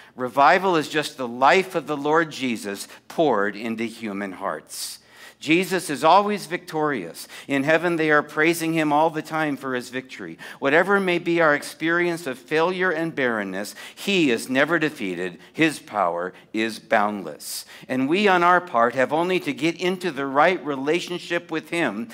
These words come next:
And if we do, we shall see his power being demonstrated in our hearts and lives and service.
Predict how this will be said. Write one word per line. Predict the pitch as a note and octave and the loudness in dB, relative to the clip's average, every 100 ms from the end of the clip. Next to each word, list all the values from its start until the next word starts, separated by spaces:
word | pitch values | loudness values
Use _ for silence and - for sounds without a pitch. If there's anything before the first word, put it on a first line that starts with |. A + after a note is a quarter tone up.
| - - | -14 -2
And | C3+ C#3+ | 0 2
if | E3 F#3 | 0 0
we | F#3+ F#3+ | 0 0
do, | D#3 F#3 F3+ C#3 | -2 2 2 2
we | D#3 E3+ | 0 -2
shall | - D#3+ | 2 0
see | C#3 - D#3+ | 2 -2 0
his | D3 - | 0 -4
power | - D3+ C#3+ C#3+ | 2 4 4 2
being | C#3 C3+ C3+ | -2 -2 0
demonstrated | C3 C3 C3 - B2 A2 A2+ A2 - - | 0 0 -2 -6 -4 -4 -4 -8 -14 -4
in | C3+ B2 | -2 0
our | - C3 C#3 | 4 6 6
hearts | - D3 E3 D#3 - | 4 4 4 2 -2
and | D#3 C#3+ | 0 2
lives | C3+ A2+ A2+ A2+ B2 | 6 6 4 2 -4
and | A#2 | -4
service. | - B2+ G#2 D#2 F2 - | -4 -2 -2 -4 -10 -10